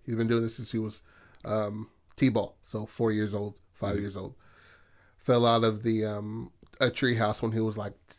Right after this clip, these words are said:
Speaker 1: eleven, twelve years old. Ruined his shoulder, his, uh, his pitching arm, and, um, became a catcher instead. And also how his shoulder is fucked up, he hits dingers.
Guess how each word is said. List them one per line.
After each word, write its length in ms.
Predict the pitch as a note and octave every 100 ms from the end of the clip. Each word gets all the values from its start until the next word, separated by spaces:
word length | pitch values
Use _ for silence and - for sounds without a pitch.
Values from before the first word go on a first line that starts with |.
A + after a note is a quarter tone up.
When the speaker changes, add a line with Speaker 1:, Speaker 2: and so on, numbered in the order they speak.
| -
Speaker 1:
eleven, 480 | A#2+ G#2+ A2+ A2+ A#2
twelve 300 | A2+ A2+ A2+
years 180 | A#2 A2
old. 320 | A2+ A#2+ B2 - - - _
Ruined 320 | A2+ B2 A#2+ G#2+
his 80 |
shoulder, 500 | G#2 A2+ G#2 G#2 A2 - - _ _ - - _
his, 160 | A2+
uh, 280 | A2 A2 G#2+ G2+ D2 - - _ -
his 240 | C#3 A2
pitching 360 | - C3 A2+ A2
arm, 280 | A2 A2+ B2 - _ - _ _ _ -
and, 260 | A#2 A#2 A2
um, 600 | G#2+ G#2+ A2 A2 A2 - - - - -
became 420 | C#3 D3 C3+ B2
a 280 | A#2+ A2+ A2 - _
catcher 320 | - A#2+ - G#2+
instead. 400 | G#2+ - G2 F2 - _ _ _ -
And 580 | C#3 B2+ B2 B2 A#2+ A#2 -
also 540 | C#3 D3 D3+ C3 B2
how 400 | - C#3 C3+ C#3+
his 260 | B2+ C3 -
shoulder 420 | - E3+ E3 C#3+
is 120 | B2 A2+
fucked 380 | - D3+ C#3+ -
up, 320 | F3 D#3 - _ _ _ _ -
he 160 | C#3+ C#3
hits 240 | C3 -
dingers. 680 | C3+ C#3 C3+ A2 G2+ - -